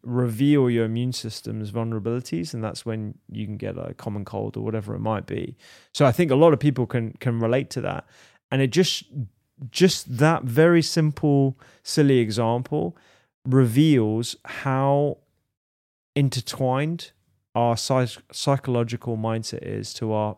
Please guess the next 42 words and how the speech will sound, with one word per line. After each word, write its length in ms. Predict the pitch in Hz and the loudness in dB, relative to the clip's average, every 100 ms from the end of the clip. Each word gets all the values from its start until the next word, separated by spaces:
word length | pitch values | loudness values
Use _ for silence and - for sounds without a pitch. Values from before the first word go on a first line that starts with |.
| - | -6
our 120 | 107 | -6
physical 400 | - 110 110 107 | -6 -8 -8 -8
body. 420 | 101 98 92 - _ _ _ _ - | -6 -6 -8 -10 _ _ _ _ -6
You 80 | |
know, 40 | 110 | -2
whether 240 | 113 113 104 | -2 -2 -4
it 40 | |
is 120 | 104 | -6
our 100 | 104 | -6
immune 280 | 104 107 104 | -4 -4 -6
system 520 | - 107 - 110 110 | -10 -12 -10 -10 -8
or 100 | 110 | -8
our 80 | 104 | -8
cardiovascular 720 | - 110 104 101 101 - 95 | -6 -4 -4 -6 -8 -12 -14
system 600 | - 110 - - 101 101 | -14 -16 -14 -12 -12 -12
or 240 | 98 98 98 _ _ _ _ - | -10 -12 -14 _ _ _ _ -8
our, 160 | 101 - | -8 -6
our 140 | 101 | -8
brain 380 | 101 113 110 110 | -2 0 0 -2
health, 500 | 101 104 104 104 - - | -4 -4 -6 -8 -16 -8
you 100 | 127 | -4
know, 80 | 110 | -2
these 300 | 107 151 139 | 2 2 2
are 40 | |
all 140 | 120 120 | -2 -4
things 380 | - 117 113 | -2 -4 -4
that, 180 | 113 107 - | -4 -6 -6
that 180 | 110 - | -10 -8
come 240 | - 110 | -8 -8
together. 540 | - - 113 - - 113 _ - _ _ _ 117 | -8 -6 -6 -6 -10 -12 _ -20 _ _ _ -2
Um, 220 | 117 117 _ - | -2 -4 _ -6
and 100 | 123 | 0
to 100 | 147 | 2
answer 200 | 156 135 | 2 2
your 60 | 127 | 0
question 280 | 147 131 | 0 -2
about 320 | 120 107 101 _ _ _ _ _ _ _ - | -2 -2 -4 _ _ _ _ _ _ _ -16
stress, 600 | - - - 151 92 - - _ | -10 -2 4 4 2 -4 -12 _
absolutely. 540 | 139 120 139 147 92 | -2 0 0 0 0
I 80 | 92 | -4
think 220 | 101 127 | -6 -6
there's 260 | 113 120 107 | -2 -2 -4